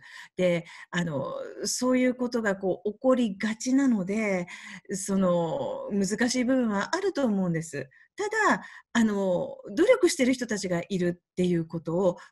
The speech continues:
忘れてはいけないし、例えばそのスーパーの襲撃事件の時に助けてくれたのが、移民できたマリの確か青年だったんですよね。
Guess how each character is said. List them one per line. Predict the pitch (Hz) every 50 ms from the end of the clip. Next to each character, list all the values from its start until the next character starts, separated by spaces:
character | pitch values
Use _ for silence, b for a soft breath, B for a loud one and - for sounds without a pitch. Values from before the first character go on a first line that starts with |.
| _
忘 | 180 185 185 220
れ | 214 226
て | 214 233
は | 208 196
い | 175 170
け | 170 180 170
な | 170 160 156
い | 156 160
し、 | - - - 180 170 165 160 B B B B -
例 | 247 240 302
え | 302
ば | 247 214
そ | - 254
の | 247 262
ス | 262 - 349
ー | 370 359
パ | 294
ー | 233
の | 190 185
襲 | 190 - 202
撃 | 196 190 180 196
事 | 180 196 196
件 | - 180 170
の | 165 160
時 | 160 156 - 165
に | 165 175 175 165 B B B B _
助 | - 208 185 - - 226
け | 196
て | 190
く | - 180
れ | 160 160
た | - 143 143
の | 147 151
が、 | 170 180 180 165 B B B 190 190 180 - _
移 | 233 226
民 | 247 294 320 330 330
で | 330 320
き | - -
た | - 175
マ | 165 190 254 320
リ | 359 320
の | 233 170
確 | 156 180 170 - -
か | - 135
青 | 135 - 165 190
年 | 233 269 277 262
だ | 277 269
っ | 269
た | - 156
ん | 135
で | -
す | - - 135
よ | -
ね。 | - - 135